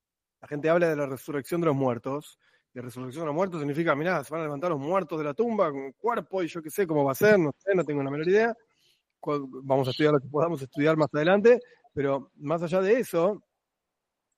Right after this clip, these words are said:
¿cómo puede ser que el Rambam dice que el objetivo final es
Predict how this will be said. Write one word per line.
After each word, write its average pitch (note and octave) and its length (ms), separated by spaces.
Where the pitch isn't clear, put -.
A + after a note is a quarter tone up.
¿cómo G#3 140
puede E3+ 140
ser E3+ 100
que C#3 80
el C3 60
Rambam D3 340
dice D3+ 260
que C#3 80
el C3+ 60
objetivo C3 340
final D3 320
es D3 460